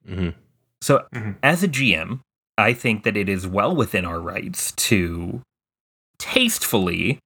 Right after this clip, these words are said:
Speaker 2: uh, impose certain things onto or around our players in order to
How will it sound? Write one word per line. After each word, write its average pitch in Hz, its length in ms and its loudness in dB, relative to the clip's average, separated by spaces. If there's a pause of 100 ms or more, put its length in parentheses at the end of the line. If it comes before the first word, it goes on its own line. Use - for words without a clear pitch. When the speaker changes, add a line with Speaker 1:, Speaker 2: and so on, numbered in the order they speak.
(800)
Speaker 2:
uh, 98 320 4 (300)
impose 151 600 4
certain 123 340 0
things 107 360 2 (120)
onto 113 640 2
or 101 260 4
around 92 560 2
our 90 140 4
players 101 640 -4 (320)
in 123 140 6
order 113 360 4
to 95 600 -2